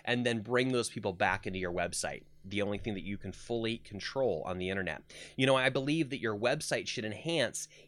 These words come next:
each aspect of your business. We're talking about improving your website,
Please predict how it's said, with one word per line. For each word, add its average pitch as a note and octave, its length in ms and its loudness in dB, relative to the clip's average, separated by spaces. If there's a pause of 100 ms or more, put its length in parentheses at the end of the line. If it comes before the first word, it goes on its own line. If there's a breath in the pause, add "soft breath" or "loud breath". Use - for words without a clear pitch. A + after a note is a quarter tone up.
each G3+ 320 0 (140)
aspect D#3 720 2
of C3 160 2
your C3+ 100 0
business. C3+ 560 -2 (240 loud breath)
We're D#3+ 120 4
talking C#4 440 -2
about D3 220 6
improving D3+ 420 2
your A#2+ 140 2
website, C3+ 520 0